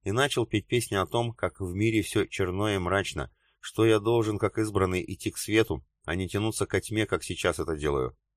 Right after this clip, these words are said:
А молодец. Тут то ли гипноз, то ли еще что, и еще чуть-чуть и вернул бы все обратно. Вот гад. Стряхнув наваждение, я встал и сказал: Господин вор, поздно, мне отдыхать пора.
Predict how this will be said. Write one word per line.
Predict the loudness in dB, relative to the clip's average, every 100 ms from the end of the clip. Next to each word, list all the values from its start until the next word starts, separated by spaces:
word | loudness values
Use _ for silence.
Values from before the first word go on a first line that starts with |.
| _ _ -6
А | -2
молодец. | 2 2 2 -2 -4 _ _ _ _
Тут | -2 -2 0
то | 2
ли | 4
гипноз, | 2 -2 -2 0 0 0
то | 0 0
ли | 2
еще | -2 0 0
что, | 0 2 4 4 -2
и | -6
еще | -6 0 -2
чуть-чуть | -2 -6 -4 -2
и |
вернул | 0 0 2 2
бы | 0
все | 0 0
обратно. | 2 2 2 -4 -10 _ _ -10
Вот | -2 -2
гад. | 2 0 0 _ _ _ _ _ _
Стряхнув | -12 -2 -2 0 0
наваждение, | 4 4 2 0 2 4
я | 4
встал | 2 2 2
и |
сказал: | 2 0 0 0 -4 _ _ _ _ _
Господин | -4 -4 2 2 2 2
вор, | 4 4 2 -4 _ _ _
поздно, | 2 4 4 -2
мне | -4 0 0
отдыхать | 0 0 0 0
пора. | 0 0 -2